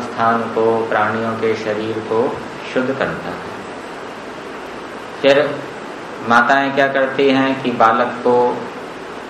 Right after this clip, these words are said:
शुद्ध करके, स्नान करा के, फिर उसके पुराने कपड़ों को उतार के, पहले पुराने, पुराने कपड़े उतार दिए जाते हैं, स्नान कराया जाता है, फिर नए कपड़े पहनाए जाते हैं। इसी प्रकार से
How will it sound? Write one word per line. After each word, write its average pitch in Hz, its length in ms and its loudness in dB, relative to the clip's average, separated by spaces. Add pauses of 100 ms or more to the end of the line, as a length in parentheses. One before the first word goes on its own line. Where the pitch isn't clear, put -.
(200)
शुद्ध 120 200 0
करके, 120 580 4
स्नान 117 480 0
करा 110 240 4 (100)
के, 113 200 0
फिर 110 220 -2
उसके 110 380 -2 (120)
पुराने 113 480 2 (120)
कपड़ों 113 380 -2
को 113 160 -2
उतार 107 320 2 (100)
के, 123 140 0 (880)
पहले 107 220 2
पुराने, 107 340 0 (120)
पुराने 110 320 0
कपड़े 110 300 -2
उतार 107 300 2
दिए 110 140 2
जाते 107 420 0
हैं, 113 260 -4
स्नान 104 300 -2
कराया 104 320 0
जाता 101 300 0
है, 104 180 -2
फिर 113 160 -2 (460)
नए 104 300 -2
कपड़े 107 300 -2 (380)
पहनाए 90 300 -4
जाते - 340 -8
हैं। - 60 -10 (840)
इसी 123 220 -2
प्रकार 120 400 4
से 120 160 2